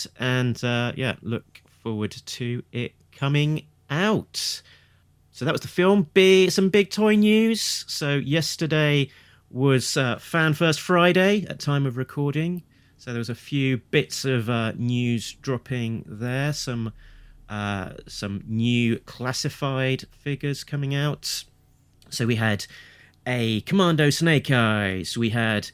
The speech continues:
Barbecue, we had Breaker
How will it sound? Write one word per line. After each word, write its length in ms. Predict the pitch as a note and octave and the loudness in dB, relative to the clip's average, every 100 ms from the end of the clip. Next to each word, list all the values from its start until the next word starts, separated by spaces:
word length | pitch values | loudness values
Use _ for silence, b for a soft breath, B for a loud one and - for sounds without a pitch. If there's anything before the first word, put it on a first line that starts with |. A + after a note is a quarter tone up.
| B B _ - | B B _ -4
Barbecue, 1160 | F#3 D#3 C#3 - C3 B2 A2+ A2 G#2 G2 F#2+ G#2+ | 2 4 2 0 0 2 2 0 0 -2 -4 -4
we 240 | C3+ B2+ | -4 -2
had 280 | C3 C3+ C3 _ | 0 -2 -2 _
Breaker 760 | F#3+ G3+ F#3+ E3+ - E3+ D3 | 2 4 4 2 0 2 2